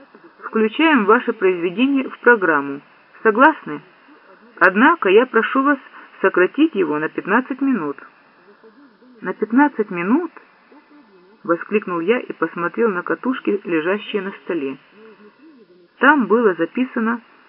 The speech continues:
уже час с четвертью. Это являлось результатом долгого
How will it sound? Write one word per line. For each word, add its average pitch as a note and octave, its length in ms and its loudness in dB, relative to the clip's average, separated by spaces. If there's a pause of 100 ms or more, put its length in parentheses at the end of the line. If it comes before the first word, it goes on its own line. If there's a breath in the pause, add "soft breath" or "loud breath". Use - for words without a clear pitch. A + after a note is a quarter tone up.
(120)
уже F3+ 200 -2
час A#3+ 260 0 (400)
с - 40 -14 (120)
четвертью. C#3+ 640 -4 (880)
Это C4 260 -2
являлось F#3+ 560 2
результатом E3+ 680 -4
долгого E3 580 0